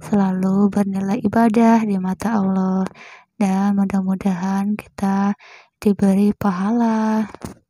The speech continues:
Nah, hari ini aku rencananya mau menengok mini gardenku yang kemarin tuh dirusak sama te-, ayam-ayamku.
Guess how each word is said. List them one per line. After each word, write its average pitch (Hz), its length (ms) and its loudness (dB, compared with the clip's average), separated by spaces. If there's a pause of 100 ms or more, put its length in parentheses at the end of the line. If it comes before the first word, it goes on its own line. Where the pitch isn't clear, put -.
(1600)
Nah, 202 140 0 (100)
hari 214 240 0
ini 190 400 -4
aku 214 480 2
rencananya 196 960 -2 (560)
mau 190 480 0
menengok 202 800 0 (240)
mini 196 240 0
gardenku 196 800 0
yang 202 160 -2
kemarin 196 560 -2
tuh 214 240 4 (400)
dirusak 196 800 2
sama 196 400 -6
te-, - 240 -10
ayam-ayamku. 220 1120 2